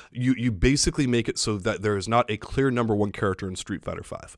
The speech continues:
I think that is something that Ultra Street Fighter four did and did very well. There is, definitely was at least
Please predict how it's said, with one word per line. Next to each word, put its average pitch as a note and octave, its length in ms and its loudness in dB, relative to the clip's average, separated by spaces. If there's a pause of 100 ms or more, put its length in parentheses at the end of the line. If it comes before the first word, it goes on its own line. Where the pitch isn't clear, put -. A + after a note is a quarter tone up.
(260)
I A#2 120 2
think A#2 320 -2
that B2+ 200 4
is G2+ 80 -2
something A#2+ 320 -2
that G#2 120 -4
Ultra A2 300 0
Street A#2 220 -4
Fighter G#2 180 2
four A2 240 0
did A#2 260 2
and A2+ 80 2
did G#2 140 0
very A2+ 260 6
well. A#2+ 400 6 (260)
There A#2+ 140 8
is, C#3 200 2
definitely F3 420 4
was D3 160 4
at A#2 100 -6
least C#3+ 220 2